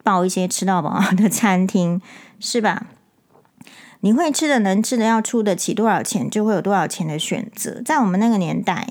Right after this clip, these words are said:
好，因为黄医师说过了，就是念那个非常偏僻的长庚大学，唉，那个就连，我看餐厅要开在那个年-，年代哦，就很难，周边都没有餐厅。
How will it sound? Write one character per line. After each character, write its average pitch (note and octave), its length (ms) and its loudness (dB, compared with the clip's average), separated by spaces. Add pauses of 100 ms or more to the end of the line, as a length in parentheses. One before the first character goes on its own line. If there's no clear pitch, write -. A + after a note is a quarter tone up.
(120)
好， F#3 180 0
因 A3 180 4
为 G#3+ 120 2
黄 F#3+ 180 0
医 G3+ 60 2
师 G3+ 120 -2
说 F#3+ 220 -2
过 F#3+ 220 0
了， B2 80 -4
就 - 120 -6
是 G#3+ 160 -2
念 G#3+ 200 4
那 G3 100 2
个 E3 240 0
非 G3+ 140 -2
常 F#3 180 0
偏 F3 240 -2
僻 F3 220 -4
的 - 180 -6 (800)
长 F3+ 240 -2
庚 G#3+ 200 2
大 A#3 160 2
学， - 420 -6
唉， F3 280 -4 (440)
那 - 140 -2
个 F3 160 0
就 F#3+ 180 -2
连， E3+ 400 -2
我 F#3 140 -4
看 A#3 180 2
餐 A3 240 0
厅 G#3+ 140 2
要 G#3+ 120 2
开 G#3 200 0
在 G#3 100 2
那 G3+ 140 2
个 E3 100 -2
年-， D#3+ 220 -4 (100)
年 F#3 320 2
代 G#3+ 220 0
哦， - 160 -2 (420)
就 C4+ 140 0
很 G#3+ 180 4
难， E3+ 220 0
周 A3+ 160 0
边 A#3 120 2
都 A#3 60 4
没 A3+ 100 4
有 E3 120 0
餐 F#3+ 280 0
厅。 F3+ 280 -2